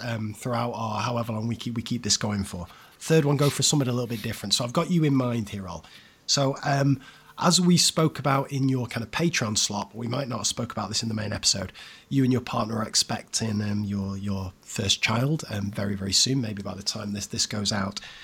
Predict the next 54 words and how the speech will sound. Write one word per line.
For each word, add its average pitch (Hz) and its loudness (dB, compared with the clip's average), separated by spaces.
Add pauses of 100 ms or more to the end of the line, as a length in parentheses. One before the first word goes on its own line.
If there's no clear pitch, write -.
(260)
So 147 4
you're 151 6
gonna 196 8
be 196 8
screwed 170 6
in 143 8
many 127 4
ways, 92 -6
but 110 -8
one 120 2
way 101 0
you 95 -2
are 90 -4
is 92 0
sleep, - 0 (100)
right? 85 -8
Sleep's - 0
gonna 95 -6
be 92 -6
a, 92 -8 (120)
a - -10
big 98 -6
issue 92 0
for - -12
you. 87 -10 (440)
Now, 127 2 (100)
regular 165 8
listeners 156 6
will 131 2
know 117 4
I'm 113 2
obsessed - 2
with 104 0
sleep. 95 -2
I've 120 -2
been 123 0
a - -2
poor 131 4
sleeper 107 0
for, 98 -8
for 104 -6
many, 107 0
many, 95 0
many 90 -4
years, 90 -6
really 92 -4
struggle. - -4 (380)
And 135 4
also, 151 6
a - -2
bit 170 2
like 147 2
you 123 0
all, 101 -2